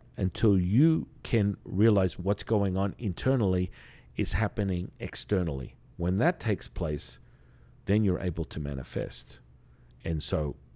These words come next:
the kinesthetic response is the spark that you need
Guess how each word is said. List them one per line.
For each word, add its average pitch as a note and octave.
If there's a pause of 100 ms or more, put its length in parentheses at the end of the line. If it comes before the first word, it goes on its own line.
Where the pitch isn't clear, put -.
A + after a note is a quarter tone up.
(120)
the E2+
kinesthetic G2+
response F2+
is -
the -
spark - (240)
that -
you G2
need F2+